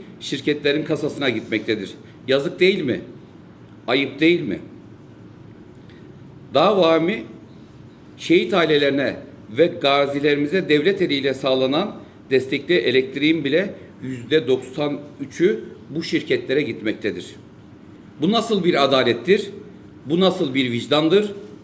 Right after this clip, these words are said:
Bu nasıl bir idaredir? Sadece biliyorsunuz Karataş Kapalı Spor Salonu'nda çok büyük kongre hazırlığımız başlamıştır. Salon tutulmuştur. Şu an için çalışmalarımız tüm hızıyla devam ediyor.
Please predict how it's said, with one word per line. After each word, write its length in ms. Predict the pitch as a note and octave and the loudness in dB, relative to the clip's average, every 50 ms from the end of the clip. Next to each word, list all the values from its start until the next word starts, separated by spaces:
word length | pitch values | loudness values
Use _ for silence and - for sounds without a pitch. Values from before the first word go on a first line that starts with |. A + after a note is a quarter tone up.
| - - - | -20 -12 -4
Bu 300 | C3 D#3+ E3 E3 - - - | -2 2 2 2 0 0 -2
nasıl 400 | A2+ E3 F3+ F3+ - D#3 B2+ B2+ | 0 0 0 0 -2 -4 -4 -4
bir 220 | C#3 F3+ - - - | -6 -6 -6 -6 -8
idaredir? 520 | A#2 A#2 A#2 A2+ A#2 A#2 A#2 - - - - - - - - - - - - - - - - - | -2 0 2 2 4 2 2 0 -4 -10 -12 -16 -18 -20 -20 -20 -20 -20 -20 -20 -20 -20 -20 -20
Sadece 600 | - - - F3+ G#3 G3+ G#3+ F3+ F3+ E3 B2+ G#2+ - - - - - - - - - - - | -12 0 2 2 2 2 0 0 2 0 0 0 -6 -12 -16 -18 -20 -20 -20 -20 -20 -14 -10
biliyorsunuz 440 | C#3 C3+ C#3 C3 B2 - C#3 E3 E3 - | -4 -2 -2 -2 -4 -6 -10 -12 -10 -6
Karataş 380 | D3+ D3 D3+ D3+ - C#3 A#2+ - | -4 -4 -4 -2 -4 -6 -6 -6
Kapalı 300 | - C3 - D3 C#3+ C#3 | -8 -10 -6 -6 -6 -6
Spor 260 | C#3 - C3 D3 D3 | -8 -6 -4 -4 -4
Salonu'nda 500 | C#3+ - C3+ B2 A#2+ B2 D3 G3+ G#3 - - - - - - - | -2 -4 -6 -6 -4 -4 -6 -6 -8 -10 -16 -20 -20 -20 -10 -4
çok 280 | - D#3+ - - - | -4 -4 -4 -6 -8
büyük 180 | C3 C#3 D#3 D3+ - - - - - | -8 -8 -8 -8 -12 -16 -20 -12 -8
kongre 300 | D3 C#3 C3+ A#2+ A#2 D3 | -6 -6 -4 -4 -4 -4
hazırlığımız 680 | D#3 C#3+ B2+ A2+ A#2+ A2+ A2 A2+ A2 A#2+ D#3+ F3 - | -4 -4 -6 -4 -4 -6 -4 -4 -4 -4 -6 -8 -4
başlamıştır. 640 | B2 A2+ A2 - - A2 G#2 G2+ - - - F3+ - - - - - - - - - | -4 -4 -4 -4 -6 -6 -6 -6 -10 -10 -12 -14 -14 -14 -20 -20 -20 -20 -20 -8 -6
Salon 220 | C3+ A#2+ C3 A#2 | -4 -4 -4 -6
tutulmuştur. 640 | A2+ - - - A#2 A2+ A2+ A2+ A2+ - - - - - - - - - - - | -6 -10 -12 -10 -8 -6 -6 -8 -8 -10 -12 -14 -14 -14 -20 -20 -20 -20 -20 -20
Şu 160 | - - D#3 C#3 | -6 -2 -2 0
an 120 | B2 A#2 | 0 -2
için 220 | G#2+ - - - | -6 -8 -10 -10
çalışmalarımız 720 | - - C3 B2 A#2 - B2 B2 A#2 A2 A2 G2+ G2+ G2+ - - | -6 -6 -6 -6 -6 -8 -6 -6 -4 -4 -4 -4 -6 -8 -8 -8
tüm 120 | C3 A#2 | -6 -6
hızıyla 320 | G2+ G#2 G#2+ F#2 G2 F#2 | -4 -6 -4 -4 -4 -4
devam 300 | F#2 G#2 A#2 C3 C3+ C3+ | -2 -2 0 0 -2 -4
ediyor. 220 | C3 A#2+ D3 F#3+ | -4 -4 -4 -4